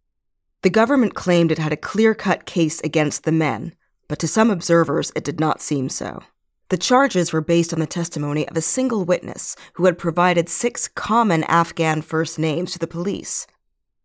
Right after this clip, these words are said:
There was a general feeling that they'd got these guys, and that was the end of it, Amanda Munoz del Toro, director of Phoenix, a Lesbos-based legal nonprofit, told me. They had to have someone to put it on.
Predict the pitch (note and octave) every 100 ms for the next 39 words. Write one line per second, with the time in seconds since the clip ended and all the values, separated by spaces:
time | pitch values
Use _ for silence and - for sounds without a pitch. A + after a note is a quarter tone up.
0 | _ _ G3+ A3 A#3 C4 D#4 C#4+ - A#3
1 | A3 F#3 D#3+ E3+ D#3 - F#3 - D3+ -
2 | C3+ G#2 - - E3 F3 - D#3+ D#3 F3
3 | E3+ - - - - - - _ D3+ E3
4 | F3+ F3+ E3+ E3+ F3+ E3+ D3+ - C#3+ C#3
5 | - D#3+ C3 C3 D#3+ E3 F3 D#3+ D3 -
6 | A3+ G3+ - - - - - - - D#3+
7 | F3 E3+ E3 - D#3+ D#3+ - E3 E3+ E3
8 | D#3 D3+ C#3+ E3 D3+ D3 - - D#3 D#3
9 | - - - _ _ _ _ _ _ _
10 | _ G#3+ A3 C#4+ A3 G3+ - F3+ F3+ D3+
11 | D3+ D#3 F3 D#3 C3+ A#1 -